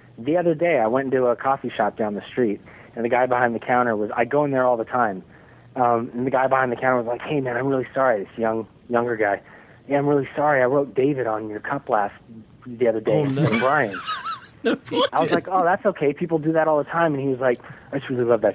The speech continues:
Speaker 1: show, man. That character was awesome." I was like,
Speaker 2: Wow.
Speaker 1: Well, Tha-, I mean, the character wasn't, wasn't awesome, but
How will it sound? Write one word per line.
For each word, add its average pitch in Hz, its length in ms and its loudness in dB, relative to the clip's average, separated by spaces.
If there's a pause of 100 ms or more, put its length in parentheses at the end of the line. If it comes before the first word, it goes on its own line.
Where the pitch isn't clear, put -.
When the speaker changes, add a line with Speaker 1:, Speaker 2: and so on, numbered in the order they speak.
Speaker 1:
show, 107 140 2
man. 95 200 -4
That 95 100 -6
character 110 320 0
was 95 120 -2
awesome." 98 420 -2
I - 20 -16
was - 180 -20
like, 113 80 -6
Speaker 2:
Wow. 123 460 2
Speaker 1:
Well, 131 240 0 (600)
Tha-, 143 200 2
I 135 80 2
mean, 139 160 2
the 120 60 0
character 120 320 -2
wasn't, 110 360 -2
wasn't 120 320 0
awesome, 131 420 0
but 117 180 0